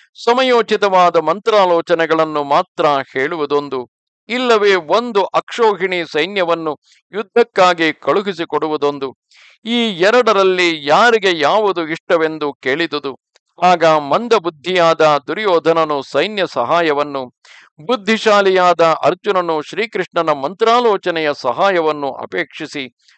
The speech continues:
ಅವರವರ ಇಷ್ಟಾರ್ಥಗಳನ್ನು ಪಡೆದು ಹೋದುದು. ಶಲ್ಯನು ಪಾಂಡವರ ಸಹಾಯಕ್ಕಾಗಿ ಬರುತ್ತಿದ್ದಾಗ ದುರ್ಯೋಧನನು ದಾರಿಯಲ್ಲಿಯೇ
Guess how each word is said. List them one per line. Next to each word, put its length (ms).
ಅವರವರ 420
ಇಷ್ಟಾರ್ಥಗಳನ್ನು 1200
ಪಡೆದು 340
ಹೋದುದು. 500
ಶಲ್ಯನು 640
ಪಾಂಡವರ 560
ಸಹಾಯಕ್ಕಾಗಿ 880
ಬರುತ್ತಿದ್ದಾಗ 840
ದುರ್ಯೋಧನನು 1080
ದಾರಿಯಲ್ಲಿಯೇ 720